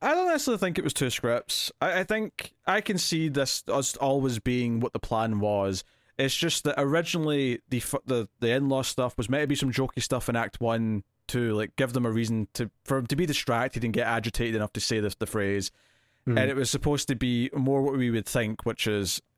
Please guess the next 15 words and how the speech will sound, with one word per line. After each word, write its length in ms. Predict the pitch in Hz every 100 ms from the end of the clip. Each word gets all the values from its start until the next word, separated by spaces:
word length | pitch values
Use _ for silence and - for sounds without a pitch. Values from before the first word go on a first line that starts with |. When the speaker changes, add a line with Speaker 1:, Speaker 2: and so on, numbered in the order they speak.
| -
Speaker 1:
he 80 | 139
spends 320 | - 139 135
a 60 | 123
lot 200 | 123 131
of 60 | 127
time 220 | 123 117
in 60 |
the 80 | 113
alternate 340 | 113 113 120 101
timeline 600 | 123 113 113 110 107 98
trying 260 | 120 104
to 80 | 98
fix 360 | 98 131 - -
it, 120 | 123
or 260 | 101 107